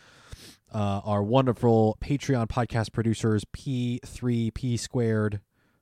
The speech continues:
or no, P cubed, I'm sorry, let me get my math right, uh, are Dolphin ninety-three, James, A K A Jimmy Bo, A K A Jim is him, Evo Stevo, Winston the Champ, J Mar, and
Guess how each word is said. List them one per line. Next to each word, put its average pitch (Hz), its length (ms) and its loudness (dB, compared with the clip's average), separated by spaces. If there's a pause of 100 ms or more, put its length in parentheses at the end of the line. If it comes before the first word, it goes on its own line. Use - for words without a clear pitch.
(100)
or 110 80 0
no, 113 100 4
P 131 200 0
cubed, 120 520 4
I'm 107 120 -10
sorry, 98 360 -2
let 107 120 -6
me 101 60 -2
get 95 120 -6
my 92 140 -6
math 90 320 -6
right, 92 220 -6 (420)
uh, 107 260 0
are 135 560 6 (540)
Dolphin 147 340 6
ninety-three, 123 640 0 (480)
James, 147 480 0
A 139 140 0
K 135 320 -2
A - 20 2
Jimmy 131 240 0
Bo, 131 260 4
A 127 140 -2
K 120 320 -2
A 113 40 0
Jim 117 200 0
is 110 140 -2
him, 220 240 2 (1000)
Evo 135 280 6
Stevo, 101 560 0 (480)
Winston 170 320 0
the 113 80 -4
Champ, 98 360 -4 (460)
J 190 220 4
Mar, 120 360 0 (100)
and 120 380 -2